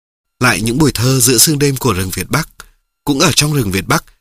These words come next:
những năm đầu kháng chiến, cả hai chúng tôi được kết nạp đảng. Giải phóng miền Bắc, chúng tôi về Hà Nội, được bố trí ở nhà số hai mươi bốn, đường Cột Cờ, nay là phố Điện Biên Phủ. Chúng tôi lại hăng say công tác, hào hứng làm thơ, đi thực tế. Những năm chống Mỹ cứu nước,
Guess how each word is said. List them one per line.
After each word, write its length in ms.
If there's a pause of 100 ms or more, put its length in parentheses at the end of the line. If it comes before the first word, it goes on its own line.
(160)
những 160
năm 160
đầu 120
kháng 220
chiến, 280 (340)
cả 120
hai 200
chúng 180
tôi 180
được 180
kết 140
nạp 160
đảng. 280 (600)
Giải 200
phóng 160
miền 200
Bắc, 180 (360)
chúng 140
tôi 140
về 100
Hà 160
Nội, 320 (280)
được 160
bố 160
trí 200
ở 140
nhà 240
số 200
hai 160
mươi 120
bốn, 380
đường 180
Cột 220
Cờ, 280 (320)
nay 140
là 140
phố 220
Điện 200
Biên 120
Phủ. 300 (580)
Chúng 160
tôi 180
lại 140
hăng 160
say 180
công 200
tác, 240 (320)
hào 160
hứng 180
làm 200
thơ, 300 (260)
đi 120
thực 200
tế. 300 (1160)
Những 180
năm 160
chống 180
Mỹ 160
cứu 120
nước, 220